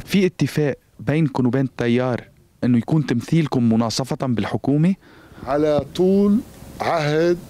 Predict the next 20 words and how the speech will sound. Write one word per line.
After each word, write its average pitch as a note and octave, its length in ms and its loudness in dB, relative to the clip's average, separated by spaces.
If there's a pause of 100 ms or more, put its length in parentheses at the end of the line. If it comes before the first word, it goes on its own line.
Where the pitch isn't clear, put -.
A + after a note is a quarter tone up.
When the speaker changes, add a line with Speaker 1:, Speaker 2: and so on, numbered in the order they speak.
(540)
Speaker 2:
آه، A#2 580 0
فخامة C3 640 -2
الرئيس، A#2 520 0
مش C3 220 -4
لمرة B2 420 0
ولا A2+ 180 0
اثنين، A#2 500 -2 (480)
الجزء D3 480 0
الأساسي C3+ 760 -2
و، A#2 500 0 (180)
آه، A#2 560 0 (480)
ضمن C3+ 400 2
مساهمتنا A#2+ 1200 0
وسعينا A#2 1160 0
لانتخاب A2+ 680 -2
رئيس A2+ 320 0
جمهورية، B2 720 0 (320)
اتفاق D#3+ 440 -2
بيقول C#3+ 540 2
إنه B2+ 240 2